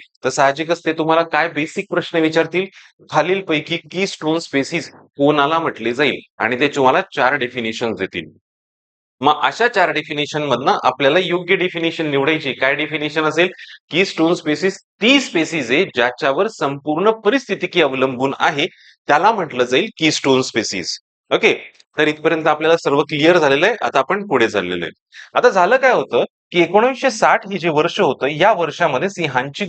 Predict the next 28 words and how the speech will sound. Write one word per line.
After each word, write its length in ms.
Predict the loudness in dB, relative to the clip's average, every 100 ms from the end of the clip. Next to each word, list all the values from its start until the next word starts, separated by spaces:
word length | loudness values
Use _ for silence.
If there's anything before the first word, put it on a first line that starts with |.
| 0
गणना 340 | 2 2 0 -2 -8 _ _
होऊ 220 | 4 4
शकली 380 | 2 -2 -4 -6
नव्हती. 420 | -4 -4 -8 -20 _ _ _ _ _ _ _ _ _
तस 200 | -4 -2
एकोणीसशे 420 | -2 2 4 4
साठ 360 | 0 2 2 0
मध्ये 340 | -4 -2 -2 -2 _ _ _ -4
ही 180 | -2 2
जनगणना, 560 | 2 2 2 0 -2
म्हणजे 240 | -4 -6 -6
जी 100 | -6 -6
तिसरी 380 | -4 0 2 2
जनगणना 540 | 2 2 0 0 2
होती, 340 | 0 0 -4 -8 -8 -20 -16 -2
ही 100 | 2
जनगणना 500 | 2 2 0 0 -2
होऊ 220 | -2 -4
शकली 320 | -2 -2 0
नव्हती. 320 | -2 -2 -6 -10 -14 -6
म्हणून 200 | 0 0
साहजिकच 560 | 2 0 0 -2 -2 -2
ती 60 | 0
कधी 240 | 2 2
घेतली 280 | 0 -2 -4
गेली? 220 | -2 -2
ती 220 | -2 -2
एकोणावीसशे 640 | 0 0 2 0 0 -2